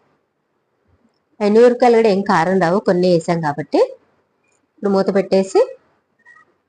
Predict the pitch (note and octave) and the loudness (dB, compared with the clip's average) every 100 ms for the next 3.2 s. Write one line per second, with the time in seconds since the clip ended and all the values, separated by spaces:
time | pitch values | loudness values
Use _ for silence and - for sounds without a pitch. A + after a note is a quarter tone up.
0 | _ - E3+ E3 E3 D#3+ - F#3 A3 F3+ | _ -12 -4 -4 -2 -4 -2 -4 -2 -2
1 | F3+ F3 F3 F3+ - B4 - _ _ - | 0 -2 0 -2 0 -2 -4 _ _ -2
2 | G#3 G#3 G3+ G3 F4+ G#3 D#3 C#3+ - C3 | 2 2 0 0 0 0 -2 -8 -6 -4
3 | B2+ C3+ | -4 -6